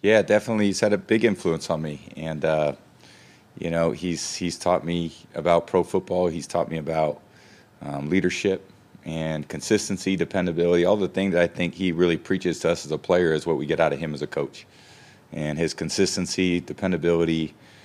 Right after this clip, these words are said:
trust, confidence, um,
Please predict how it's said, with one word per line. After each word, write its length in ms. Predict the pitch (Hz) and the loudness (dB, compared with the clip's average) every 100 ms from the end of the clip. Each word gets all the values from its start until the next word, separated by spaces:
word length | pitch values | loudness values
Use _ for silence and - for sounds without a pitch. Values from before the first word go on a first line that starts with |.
| - - | -18 -2
trust, 460 | 107 95 85 - | 4 6 4 -4
confidence, 920 | - 85 82 87 85 82 - - - - - - | -4 -2 -2 -2 0 -2 -8 -16 -18 -20 -20 -14
um, 360 | 73 71 69 | -10 -10 -10